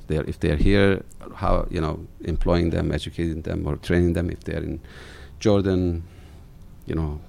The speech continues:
bring them to work there or help or education. So we started with two, three companies, you know, in Davos in two thousand sixteen. Today we have hundred ten companies. Last week we had about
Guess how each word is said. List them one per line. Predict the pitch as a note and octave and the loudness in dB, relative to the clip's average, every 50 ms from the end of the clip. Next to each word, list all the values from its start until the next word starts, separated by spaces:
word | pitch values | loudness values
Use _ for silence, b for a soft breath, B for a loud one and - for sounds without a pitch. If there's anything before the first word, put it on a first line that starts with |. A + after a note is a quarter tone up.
| - - - - - - - - - | -18 -20 -20 -20 -20 -20 -16 -8 -4
bring | F#2 E2+ E2+ | -2 0 2
them | E2+ E2 D#2+ D#2 | 2 2 2 2
to | E2 | 2
work | D#2 D#2 D#2+ D#2 - - | 4 4 4 2 2 4
there | E2 D#2+ E2 E2+ E2 E2 | 4 6 6 6 6 6
or | E2 D2+ D2 D2 D2 D#2 - B B B B B B B B B B B B | 4 4 4 4 2 0 -2 B B B B B B B B B B B B
help | - - F2+ E2 E2 - - | 2 6 6 8 6 6 4
or | D2+ D2+ | 4 2
education. | D2+ D#2 - E2 - D#2 D#2 - - D#2 D#2+ | 2 2 0 -2 0 0 0 2 2 2 0
So | D#2 - F#2+ | 2 0 0
we | F2+ F2+ G2 G#2+ A2+ A#2 A#2 | 0 4 6 6 6 6 4
started | - - - G2 G#2 A2 A2 G#2 | 2 4 6 8 8 8 6 6
with | G2 F2+ - - - - - - - - - - | 4 2 2 2 -4 -20 -20 -20 -20 -16 -4 0
two, | - A2+ | 0 0
three | - - G2+ F#2+ | 2 2 2 2
companies, | - A2 G#2+ - A2+ G2+ F#2+ F2+ F2 E2+ - - - - - - | 4 2 2 4 4 6 6 6 4 2 0 -6 -8 -12 -4 0
you | F2 E2+ | 2 4
know, | E2+ E2+ E2 E2 E2 - - - | 4 4 2 0 -2 -6 -6 0
in | F#2 F2+ | 0 2
Davos | D#2+ E2+ F2 F#2 G#2 G#2 G2 F2+ - F2 | 6 8 8 8 8 8 4 4 4 2
in | E2+ D#2+ | 0 0
two | - F2 | 0 2
thousand | - F2+ F2 F2 F2+ E2+ | 4 4 4 4 2 0
sixteen. | - - E2+ - - G2+ G2+ G#2 G#2 G#2 G2+ B B B B B B B B B B B B - | -2 -4 -4 -4 -2 0 2 4 4 2 2 B B B B B B B B B B B B -6
Today | - F2+ F#2 G2 G2 | 0 4 6 6 8
we | F#2+ F#2 | 8 8
have | F#2 F2 | 8 6
hundred | - - F#2+ F2+ F2+ E2+ - | 6 6 6 6 6 6 6
ten | - F#2+ F2 | 4 2 4
companies. | - - D2+ - - - - - - - | 2 0 0 0 0 -2 -2 -4 -2 2
Last | - F2 F2 F2 - - | 4 4 4 4 2 0
week | F#2 F2+ - | 0 0 0
we | - F2 | 0 2
had | F2 D#2+ | 2 2
about | E2 - E2+ D#2+ | 4 2 2 0